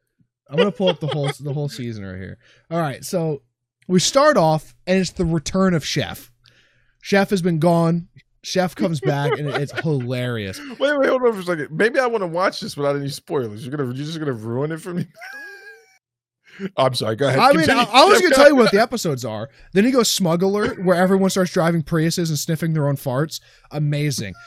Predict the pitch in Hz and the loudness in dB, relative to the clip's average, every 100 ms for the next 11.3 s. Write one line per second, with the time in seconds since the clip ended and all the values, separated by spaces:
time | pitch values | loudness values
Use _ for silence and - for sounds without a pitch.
0 | - - 277 277 240 226 233 196 - 285 | -6 0 4 4 4 2 2 -6 -10 -4
1 | 254 - 339 349 - 330 285 269 277 269 | -4 -2 -2 -2 -2 -2 0 -2 -2 -2
2 | 175 208 247 262 247 220 - 202 233 156 | -2 -4 -4 -2 -2 -2 2 2 2 -2
3 | 170 202 190 196 - 226 208 196 202 - | 0 0 2 -2 -2 -2 2 2 2 0
4 | 220 - 208 208 214 226 220 - - - | -4 -2 -2 -2 -2 -2 -4 -6 -18 -2
5 | 226 226 269 302 240 208 202 202 175 - | 4 6 6 4 2 2 4 4 4 2
6 | 170 156 143 - 120 90 - 247 247 240 | 4 4 2 -2 -6 -4 4 4 4 0
7 | 214 208 196 - 180 165 143 131 127 - | 0 -2 -4 -10 -6 -6 -6 -8 -8 -8
8 | 104 - _ _ _ _ _ _ - 123 | -12 -14 _ _ _ _ _ _ -6 2
9 | 233 392 381 311 320 302 240 226 214 196 | 4 6 4 6 6 6 6 6 8 6
10 | 185 - 196 202 190 175 170 156 131 127 | 4 0 0 4 4 4 2 0 -2 0
11 | 143 - | 0 -2